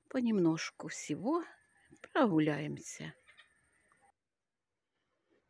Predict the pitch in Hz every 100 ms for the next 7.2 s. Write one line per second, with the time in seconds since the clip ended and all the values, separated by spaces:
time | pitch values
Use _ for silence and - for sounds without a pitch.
0 | _ _ _ - - 160 160 160 - 165
1 | - 175 175 - 165 - - 180 165 165
2 | 165 175 160 165 160 156 - 165 156 156
3 | - 156 156 156 143 - 226 311 302 277
4 | - - 269 269 - - - - - -
5 | - _ - 160 180 147 165 - 143 -
6 | 147 - - 143 139 - 147 156 151 151
7 | - -